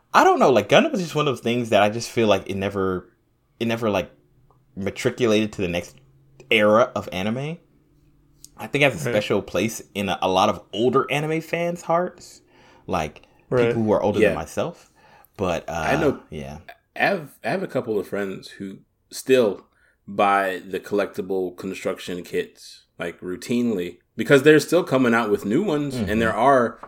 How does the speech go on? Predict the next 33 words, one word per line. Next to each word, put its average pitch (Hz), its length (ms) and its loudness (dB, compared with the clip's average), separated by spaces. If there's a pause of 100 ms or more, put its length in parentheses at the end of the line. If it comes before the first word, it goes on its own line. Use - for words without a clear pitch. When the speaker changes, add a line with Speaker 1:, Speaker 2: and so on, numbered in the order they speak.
(640)
Speaker 3:
rare 110 340 6
ones 139 300 2
out 135 240 0
there 143 420 0 (460)
that, 110 300 0
you 110 80 -6
know, 95 300 -6
surface. 113 600 0 (100)
So 95 360 -4 (540)
there's 107 140 -10
certainly 139 380 4
an 104 80 0
audience. 107 380 0
I 117 120 0
don't, 143 220 2 (560)
it, 143 340 0
one, 143 300 -2
I 156 80 4
know 175 120 4
one 175 180 6
of 165 100 2
them 120 320 2 (100)
plays 120 300 0
the 104 80 -4
games, 98 480 -8
like, 98 120 -10
he, 107 120 -10
he 113 140 -4
buys 101 280 -2
them 95 140 -10
all, 95 340 -10 (300)
but 110 120 -6
I, 104 220 -6